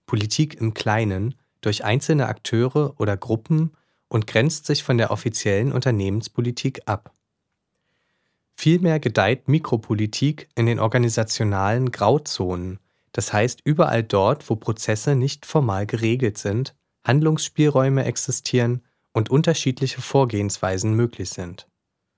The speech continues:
Ein mikropolitischer Akteur instrumentalisiert andere mit dem Ziel, den eigenen Handlungsspielraum zu erweitern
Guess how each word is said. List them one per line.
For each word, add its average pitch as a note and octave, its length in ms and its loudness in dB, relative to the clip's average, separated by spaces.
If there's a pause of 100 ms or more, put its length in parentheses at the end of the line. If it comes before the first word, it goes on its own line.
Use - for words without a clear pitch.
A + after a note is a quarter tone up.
(760)
Ein A2 180 4
mikropolitischer C#3+ 1080 0
Akteur A#2+ 580 0 (260)
instrumentalisiert B2+ 1300 0
andere C#3+ 420 2
mit B2 200 0
dem G#2+ 180 -2
Ziel, C3 420 0 (140)
den A2 140 0
eigenen C3 480 2
Handlungsspielraum A2 960 0
zu - 160 -4
erweitern G2+ 760 -2